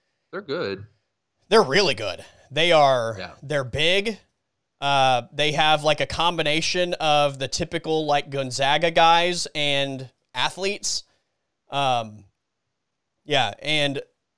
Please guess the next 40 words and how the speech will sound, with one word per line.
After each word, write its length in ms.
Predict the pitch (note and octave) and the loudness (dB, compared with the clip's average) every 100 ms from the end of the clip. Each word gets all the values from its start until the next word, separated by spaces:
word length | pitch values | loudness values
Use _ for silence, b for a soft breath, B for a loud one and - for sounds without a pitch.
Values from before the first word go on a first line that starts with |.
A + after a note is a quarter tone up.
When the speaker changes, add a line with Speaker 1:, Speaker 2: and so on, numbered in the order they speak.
| _ _ _ _ _ _ _ - | _ _ _ _ _ _ _ -8
Speaker 2:
I 100 | D#3+ | -4
think 260 | - C#4+ | 0 2
I 100 | F#3+ | 4
even 260 | D#3 C#3 C3+ | 4 0 -6
told 260 | D#3+ F3 C3+ | -4 -4 -2
you 120 | G#3+ | -2
this 160 | F#3+ - | -2 0
back 260 | C#3+ D3 | 0 0
in 100 | C#3+ | -2
November. 640 | B2 A2+ B2+ G3 B2+ G#2 - _ _ _ _ _ _ _ _ | -6 -4 -4 -4 -4 -8 -12 _ _ _ _ _ _ _ _
They 200 | C#3+ G3+ | 0 2
have 180 | A3+ F#3+ | 4 2
a 60 | |
kid 420 | D#3 G#3 G3 C#3 C3+ | 2 2 4 4 2
at 80 | |
point 240 | - - D#3+ | -2 -4 0
guard 220 | C3 A#2 | -2 -2
named 160 | A#2+ A2+ | -6 -4
Jalen 320 | C#3+ D#3+ C3+ | -2 -2 -4
Suggs, 440 | - D3 A#2+ A#2 | 2 2 2 -4
who's 140 | C3 A#2 | -10 -8
a 60 | |
six 320 | - E3 - | -6 -6 -6
four 520 | - E3 D3+ C#3+ C#3 - _ _ _ _ _ _ _ _ _ _ | -6 -2 0 0 -2 -10 _ _ _ _ _ _ _ _ _ _
point 240 | F3 D#3+ | -4 -2
guard, 400 | C#3 C3+ C3 B2 - | 0 0 0 -4 -6
five-star 600 | - D#3+ F3 - F3+ E3 | 0 2 2 -2 0 0
point 280 | D#3+ E3 D#3 | 0 -4 -2
guard 240 | D#3+ D3+ D3 | 0 0 0
coming 200 | D3+ C#3 | -6 -2
out 120 | C3 | -2
of 100 | A#2+ | 0
high 160 | D#3 | -2
school, 300 | E3 - D#3+ | -2 -4 -6
chose 240 | D3 D#3 D3 | -2 -2 -2
Gonzaga 600 | C#3 B2 D3 D#3 D#3 D3+ | -4 0 2 4 4 2
over, 480 | D3 C#3 C3 B2+ B2+ | 2 -4 -4 -6 -6
you 100 | C#3+ | -8
know, 120 | C3 A#2 | -8 -4
basically 540 | C3 D3 D3+ D3 C3+ | -4 -4 -4 -8 -8